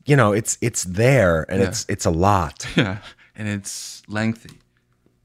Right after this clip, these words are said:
Speaker 2: Quantity over quality. And also that show, they do, like, twenty episode seasons. You can really just
Speaker 1: Woof.
Speaker 2: fritter away your entire life with a show like that.
Speaker 1: Did you hear about the guy from the Kings of the Stone Age?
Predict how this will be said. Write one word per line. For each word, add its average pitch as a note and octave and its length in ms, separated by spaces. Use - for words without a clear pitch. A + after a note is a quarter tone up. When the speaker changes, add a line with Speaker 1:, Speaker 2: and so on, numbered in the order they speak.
Speaker 2:
Quantity B2+ 640
over G2+ 220
quality. G2 560
And A2+ 120
also C3 180
that B2+ 180
show, C#3 380
they - 240
do, D3+ 140
like, A#2 180
twenty A2 340
episode G2 440
seasons. F#2 580
You A2+ 80
can A#2+ 160
really G#2+ 260
just - 460
Speaker 1:
Woof. F#2 240
Speaker 2:
fritter A2+ 720
away G2+ 260
your F#2+ 120
entire F#2+ 420
life F#2 420
with F#2 100
a F#2+ 40
show F#2 220
like F2+ 260
that. F2+ 260
Speaker 1:
Did G2 140
you A2+ 100
hear B2 140
about A#2 240
the G2+ 80
guy E2+ 240
from F#2 180
the E2 80
Kings D#2+ 320
of E2 60
the D#2+ 80
Stone C#2+ 300
Age? D#2+ 300